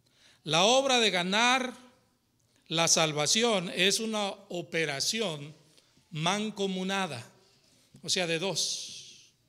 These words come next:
Debe haber cooperación entre Dios y el pecador arrepentido. Es necesaria para la formación de principios rectos de carácter.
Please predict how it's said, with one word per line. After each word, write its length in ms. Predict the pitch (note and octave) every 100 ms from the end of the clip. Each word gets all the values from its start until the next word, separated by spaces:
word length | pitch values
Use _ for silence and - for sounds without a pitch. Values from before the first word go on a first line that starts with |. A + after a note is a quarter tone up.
| _ _ _ _ _ _ _ _ _ _ _ _ _ -
Debe 420 | C#3+ A3+ B3+ B3
haber 360 | G#3 A3+ A#3+
cooperación 800 | G#3+ G3 F#3 F3 E3 G#3 A3+ A3+ -
entre 480 | F3 E3+ E3+ D#3+
Dios 720 | D#3 A3+ D#4 - - - - - _ _ _ -
y 140 | D#3+
el 160 | D#3+ D#3
pecador 480 | D#3+ - D#3 F#3 G#3
arrepentido. 840 | F#3+ G3 F#3+ F3 A3+ A3+ D#3 B2 - - _ _ _ _ - - - -
Es 360 | A3 C4+ C#4
necesaria 840 | D4 C4 G#3 F3+ A3+ A#3+ G3 F#3 F3+
para 180 | F3 E3+
la 160 | E3
formación 680 | D#3+ F3+ E3 D#3+ - G#3+ B3
de 80 | A3+
principios 720 | D3+ E3 D#3+ A3+ G#3+ A3 F3+ -
rectos 520 | D#3 A3 A3 - G3
de 140 | D3+ D3
carácter. 580 | D3 F3+ G#3+ - D#3